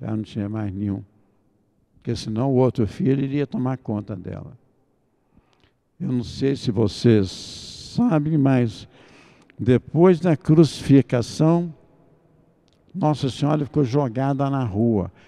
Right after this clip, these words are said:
Ela não tinha direito nem de entrar na casa dela, porque era confiscada pelo poder romano.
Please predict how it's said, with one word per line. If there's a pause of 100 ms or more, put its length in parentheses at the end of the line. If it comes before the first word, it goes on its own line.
(140)
Ela
não
tinha
direito
nem
de
entrar
na
casa
dela, (260)
porque
era
confiscada
pelo (420)
poder
romano.